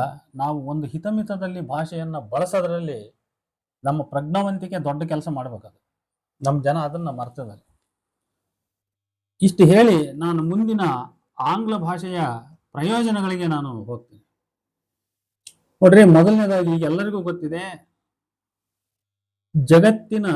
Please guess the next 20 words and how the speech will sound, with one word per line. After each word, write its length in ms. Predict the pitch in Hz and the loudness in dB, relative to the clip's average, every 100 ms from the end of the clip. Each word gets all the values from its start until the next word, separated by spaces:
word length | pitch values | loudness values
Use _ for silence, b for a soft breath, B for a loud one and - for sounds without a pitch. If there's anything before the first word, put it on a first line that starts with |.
| 151 190 170 - _ _ _ - | -4 -6 -12 -18 _ _ _ -10
ಎಲ್ಲ 540 | 151 202 226 240 247 233 196 - 170 | -6 -4 -4 -4 -2 -2 -2 -8 -12
ಜ್ಞಾನ 480 | 151 165 190 202 185 | -4 -2 0 -2 -4
ಕ್ಷೇತ್ರಗಳು 840 | - 175 175 170 165 170 196 175 | -4 -6 -4 -4 -4 -2 -2 -4
ಆಂಗ್ಲ 600 | 123 151 208 220 214 196 | -4 -2 0 0 0 0
ಭಾಷೆಯಲ್ಲಿ 560 | 175 180 175 170 180 | 0 0 0 -2 -4
ಸ್ಟೋರೇಜ್ 440 | 185 170 170 170 151 | -4 -2 0 0 0
ಆಗಿದಾವೆ. 360 | 135 135 143 | -4 -4 -4
ಇದನ್ನ 280 | 147 170 165 | -4 -2 -2
ನಾವು 300 | 156 143 135 | -4 -8 -12
ಮೊದಲು 260 | 123 135 139 | -14 -12 -12
ಅರ್ಥ 220 | 131 - | -12 -14
ಮಾಡ್ಕೋಬೇಕು. 440 | 135 123 113 104 117 | -18 -18 -20 -20 -10
ಬರೀ 140 | 151 | -8
ವೈದ್ಯಕೀಯ 540 | 143 151 160 175 175 | -6 -6 -6 -8 -6
ಒಂದೇ 280 | 165 156 156 | -4 -4 -4
ಅಲ್ಲ, 180 | 147 135 160 175 _ _ _ _ _ _ - | -4 -4 -6 -6 _ _ _ _ _ _ -14
ತಂತ್ರಜ್ಞಾನ 680 | 147 170 175 165 165 165 151 | -8 -4 -4 0 0 2 0
ಒಂದೇ 240 | 151 151 | 0 0
ಅಲ್ಲ, 200 | 143 135 156 180 165 _ _ _ _ _ _ 127 | 0 0 -2 -2 -6 _ _ _ _ _ _ -6
ಎಲ್ಲ 420 | 147 185 214 | -2 0 0